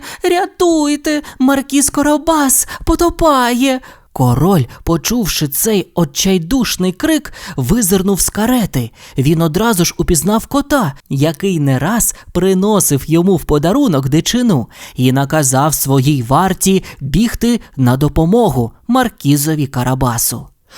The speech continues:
Поки бідолашного маркіза витягали з річки, кіт підійшов до карети і розповів королю,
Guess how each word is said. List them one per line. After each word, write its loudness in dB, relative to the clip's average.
Поки 2
бідолашного 0
маркіза 0
витягали 0
з -2
річки, 0
кіт -2
підійшов 0
до 0
карети -2
і 0
розповів -2
королю, 0